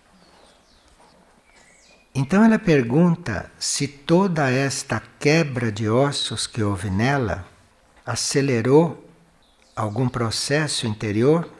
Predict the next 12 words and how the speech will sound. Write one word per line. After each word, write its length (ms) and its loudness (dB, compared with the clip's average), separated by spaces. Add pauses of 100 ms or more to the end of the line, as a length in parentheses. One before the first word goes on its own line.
(1300)
E 80 2
por 280 4
que 140 2
eu 300 6
senti 920 -2 (380)
a 140 -2
paz 1040 -2 (960)
só 400 4
depois 1040 -2 (1000)
e 160 -2
a 60 -2
alegria 760 0